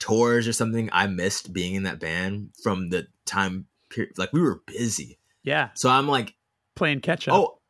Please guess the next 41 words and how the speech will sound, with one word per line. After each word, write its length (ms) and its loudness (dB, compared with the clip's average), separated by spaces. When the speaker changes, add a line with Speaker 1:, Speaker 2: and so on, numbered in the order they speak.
Speaker 1:
I 100 8
finally 380 2
get 120 4
to 80 0
go 100 6
to 100 2
shows. 340 4
I 100 2
finally 360 2
get 140 2
to 120 -4
actually, 480 2
like, 300 0
<laughs> 180 -16
enjoy 420 4
myself 480 2
and, 180 0
like, 320 0
you 80 0
know, 140 2
do 140 0
all 80 4
this." 120 0
So 100 -2
I'm 60 -2
like, 160 -6
"Oh, 100 4
I 80 4
gotta 160 0
catch 260 -4
up 140 -6
to 200 -6
all 200 0
the 200 -6
years 400 0
we've 160 -4
missed 380 -4
of," 280 -6
Speaker 2:
Yeah. 100 -2
Speaker 1:
you 60 0
know. 300 -2